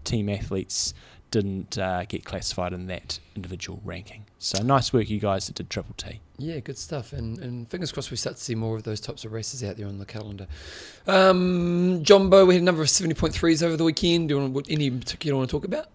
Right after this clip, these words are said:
Speaker 1: No, I was just sort of whipping through. Well, I, I think a couple of things of note for me. So Sebastian Kienle, um, got on top of
Speaker 2: Yep.
Speaker 1: Sam Apple-, Appleton at the seventy point three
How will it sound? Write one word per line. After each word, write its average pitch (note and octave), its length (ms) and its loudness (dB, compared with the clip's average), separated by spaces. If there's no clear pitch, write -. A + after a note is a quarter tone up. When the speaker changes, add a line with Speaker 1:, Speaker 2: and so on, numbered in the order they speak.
Speaker 1:
No, G#3 180 6
I G3 160 6
was F#3 140 2
just - 180 2
sort C3+ 120 4
of B2+ 60 6
whipping C#3 240 6
through. F#3 300 4
Well, F3+ 160 6
I, - 260 4
I E3 80 0
think F3+ 120 -2
a - 40 -10
couple E3+ 240 2
of A#2+ 80 2
things B2+ 240 2
of A2+ 80 -2
note C3 240 4
for - 100 -4
me. D#3+ 100 2
So C#3+ 160 -2
Sebastian C3+ 500 4
Kienle, C3+ 640 4
um, A#2+ 480 -2
got - 320 0
on B2+ 200 2
top C3+ 220 -2
of - 100 -6
Speaker 2:
Yep. F3 80 -2
Speaker 1:
Sam C#3 360 4
Apple-, D3+ 380 0
Appleton D#3+ 580 0
at B2 300 0
the - 140 -6
seventy B2+ 360 0
point - 340 -4
three A#2+ 880 2